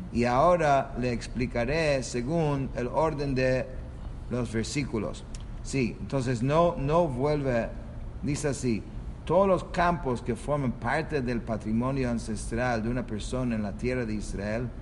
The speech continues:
aunque s-, hayan sido vendidos, deben regresar a sus dueños originales en el año de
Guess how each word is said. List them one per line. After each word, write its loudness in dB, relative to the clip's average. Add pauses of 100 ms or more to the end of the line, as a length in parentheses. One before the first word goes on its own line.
(340)
aunque 0
s-, -4
hayan 0
sido 0
vendidos, 0
deben 0
regresar -2
a -2
sus -4
dueños -2
originales -2 (600)
en 2 (100)
el -2
año 0
de 0